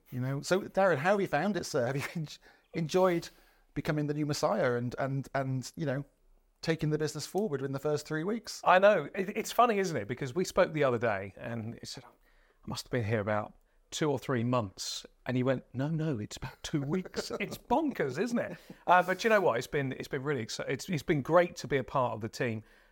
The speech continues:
Speaker 2: Um, I've learned so much about, more about the real estate
Speaker 1: Uh,
Speaker 2: industry.
Speaker 1: what have I done?
Speaker 2: Yeah, what have I done? Yeah. Um, but it's, it's, it's been brilliant. It's been great to meet the Cloud nine team properly and really,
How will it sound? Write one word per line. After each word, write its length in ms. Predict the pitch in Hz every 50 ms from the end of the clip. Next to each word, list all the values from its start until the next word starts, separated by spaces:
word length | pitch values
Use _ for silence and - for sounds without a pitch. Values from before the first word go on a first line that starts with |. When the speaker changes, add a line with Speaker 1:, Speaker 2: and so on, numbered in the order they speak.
| _ -
Speaker 2:
Um, 200 | 127 127 127 - _ _ _
I've 220 | - 156 180 190 185
learned 240 | 165 135 113 92 -
so 180 | - 135 107
much 460 | 101 95 98 104 _ - - - - _ -
about, 380 | 127 113 123 120 117 117 - -
more 280 | 117 135 156 151 139
about 400 | 131 123 131 120 117 113 - 131 -
the 80 | 127 117
real 200 | 127 139 131 127
estate 300 | 120 - - 123 117 123
Speaker 1:
Uh, 40 |
Speaker 2:
industry. 440 | 120 123 117 110 101 - - 110 104 110
Speaker 1:
what 140 | 143 143
have 100 | 147 120
I 60 | 139 135
done? 300 | 127 160 131 139 127 - - -
Speaker 2:
Yeah, 200 | 151 143 131 117
what 200 | 135 151 175 165
have 80 | 151
I 80 | 151 139
done? 260 | 131 135 127 135 151 - -
Yeah. 240 | 139 127 139 151 - - - 175 175 202 - -
Um, 340 | 156 160 165 170 175 165 - -
but 100 | 202 190
it's, 160 | 190 175 147 -
it's, 240 | - 196 - - - -
it's 120 | - 180 -
been 180 | - 196 156
brilliant. 360 | - - 180 160 127 113 104 135
It's 100 | 135 -
been 280 | - 156 139 139 131 - _ - - -
great 340 | - 151 165 190 185 185 -
to 160 | - - 156
meet 320 | 143 147 143 127 - - _ _ _ -
the 80 | -
Cloud 320 | - - 151 135 120 117 117
nine 240 | 120 113 110 110
team 300 | 107 - - 123 110 107
properly 580 | - - - - 135 - - - 127 113 110 113
and 180 | 107 110 113 131
really, 300 | 143 139 127 123 117